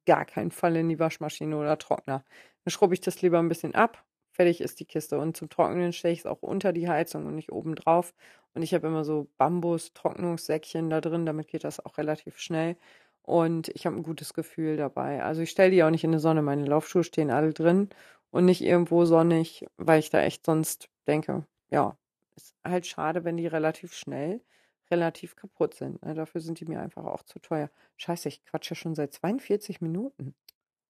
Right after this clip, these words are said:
Junge, Junge. Ähm, ja, äh, Motivationstipp, äh, fünf. Puh, muss ich mal hier auf meine Agenda gucken, was ich denn da aufgeschrieben habe.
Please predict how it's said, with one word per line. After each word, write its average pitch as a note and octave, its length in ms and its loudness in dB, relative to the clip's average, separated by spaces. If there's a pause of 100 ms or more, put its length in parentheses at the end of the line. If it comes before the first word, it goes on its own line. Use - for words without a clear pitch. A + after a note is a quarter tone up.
(180)
Junge, D3+ 440 -10
Junge. D3+ 300 -6 (600)
Ähm, F#3 300 6
ja, F#3 360 8 (140)
äh, G3 200 8
Motivationstipp, G3 1300 0
äh, F3 340 4
fünf. F3+ 760 0 (1300)
Puh, A3+ 440 6 (320)
muss F3 180 -4
ich F#3 100 2
mal F#3+ 140 6
hier G3 180 6
auf F#3 120 0
meine F#3 220 4
Agenda F#3+ 400 6
gucken, G#3 300 2
was E3+ 160 -2
ich E3 100 -10
denn E3+ 180 0
da D#3 120 4
aufgeschrieben G3 680 4
habe. D3+ 580 4